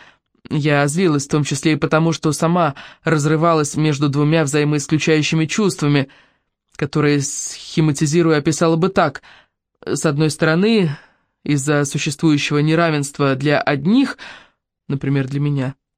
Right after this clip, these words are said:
учёба была тяжким трудом, а для других, например, для Пьетро, почти удовольствием. С другой стороны,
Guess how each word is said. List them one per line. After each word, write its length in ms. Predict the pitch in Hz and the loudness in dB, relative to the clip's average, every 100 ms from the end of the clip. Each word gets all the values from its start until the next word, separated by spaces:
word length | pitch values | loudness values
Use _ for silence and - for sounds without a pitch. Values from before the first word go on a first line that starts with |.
| _ _ _ | _ _ _
учёба 400 | - 156 - 233 | -4 0 2 2
была 260 | 160 156 151 | 2 2 0
тяжким 520 | - 190 185 - 185 | 0 0 0 0 -2
трудом, 580 | - 185 175 196 165 131 - - - | 0 0 2 2 2 0 -8 -14 -4
а 120 | 143 | -4
для 180 | 127 139 | 0 -2
других, 600 | 139 143 151 277 262 - _ _ _ _ _ - | 0 0 2 0 0 -4 _ _ _ _ _ -6
например, 500 | 147 147 143 139 131 | -4 -2 0 0 -2
для 160 | 139 | -4
Пьетро, 420 | 135 156 143 139 | -4 -2 0 -2
почти 440 | 135 147 - - 175 | -2 -4 -4 2 4
удовольствием. 800 | 175 233 277 208 - 147 120 - _ _ _ _ _ _ - | 4 4 4 2 0 -2 -2 -4 _ _ _ _ _ _ -6
С 120 | 156 | 0
другой 300 | 180 196 240 | 2 4 2
стороны, 400 | - 156 147 | 2 0 0